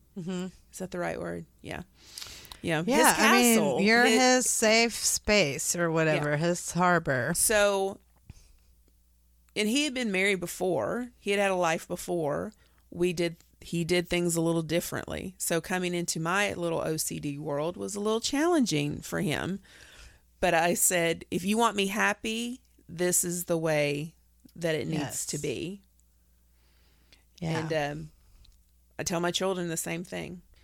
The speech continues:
Speaker 2: When you get your own house, have it any way you want. I won't
Speaker 1: Mm-hmm.
Speaker 2: judge you. I don't care. But this is my house,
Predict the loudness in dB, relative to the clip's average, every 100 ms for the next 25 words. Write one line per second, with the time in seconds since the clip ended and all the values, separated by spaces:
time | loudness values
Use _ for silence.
0 | _ -4 0 2 4 4 4 2 2 2
1 | 0 -2 -6 _ _ _ _ -4 0 0
2 | -2 -2 0 2 2 2 0 -2 _ _
3 | _ -6 -2 2 2 2 2 0 -2 -4
4 | -6 -8 -4 -2 -2 -2 -2 -2 -4 -12
5 | -20 _ _ -2 0 0 _ _ _ _
6 | -4 -2 -2 -2 0 0 -2 -2 -2 -4
7 | -6